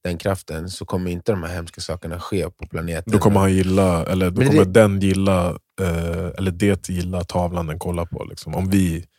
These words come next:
Speaker 1: Precis,
Speaker 2: beter
Speaker 1: det,
Speaker 2: oss
Speaker 1: så det
Speaker 2: på
Speaker 1: går
Speaker 2: det
Speaker 1: att säga det på det sättet.
Speaker 2: Mm.
Speaker 1: Men bara det att, så att jag ser det är lite mindre, det kommer gilla eller whatever. Det är mer som att det är så här,
Speaker 2: Balans.
Speaker 1: en våg.
Speaker 2: Ja,
Speaker 1: Eh,
Speaker 2: exakt.
Speaker 1: eh, och, och, och när vågen går för mycket åt ena hållet så kommer saken tippa.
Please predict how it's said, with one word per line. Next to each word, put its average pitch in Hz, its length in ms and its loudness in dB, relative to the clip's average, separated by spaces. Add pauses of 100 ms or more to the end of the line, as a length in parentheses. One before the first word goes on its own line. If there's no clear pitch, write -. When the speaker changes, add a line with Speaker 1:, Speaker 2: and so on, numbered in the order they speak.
(180)
Speaker 1:
Precis, 117 400 4
Speaker 2:
beter 101 160 4
Speaker 1:
det, 82 40 0
Speaker 2:
oss 85 80 -2
Speaker 1:
så 135 80 -2
det 123 80 2
Speaker 2:
på 123 80 -2
Speaker 1:
går 160 160 8
Speaker 2:
det - 20 8
Speaker 1:
att - 100 2
säga 101 240 2
det 90 80 0
på - 100 -8
det 90 140 0
sättet. 87 540 -4
Speaker 2:
Mm. 90 360 0
Speaker 1:
Men 104 280 2
bara 101 180 6
det 98 140 2
att, 95 100 -4
så - 220 -10
att 101 100 -4
jag 101 180 2
ser 113 280 2
det 85 120 0
är 90 40 -4
lite 95 260 -4
mindre, 85 420 -4 (260)
det 95 380 -2
kommer 95 220 -4
gilla 101 480 0
eller 85 120 -2
whatever. 98 240 -2
Det 98 80 -6
är - 20 -2
mer 107 180 2
som 92 140 -6
att 85 120 -8
det 90 80 -8
är 85 40 -6
så 85 120 -8
här, 80 280 -6 (480)
Speaker 2:
Balans. 90 480 4
Speaker 1:
en 120 60 4
våg. 76 200 2
Speaker 2:
Ja, 90 220 4
Speaker 1:
Eh, 82 40 2
Speaker 2:
exakt. 82 340 -4 (280)
Speaker 1:
eh, 98 120 -2
och, 95 240 -6 (160)
och, - 260 -10
och 101 80 -4
när 98 160 -2
vågen 101 600 0
går 98 100 -6
för 101 140 -8
mycket 101 200 -6
åt 95 120 -6
ena 92 220 -4
hållet 98 420 -2 (480)
så - 140 -12
kommer 92 380 -4
saken 92 380 -4
tippa. - 400 -4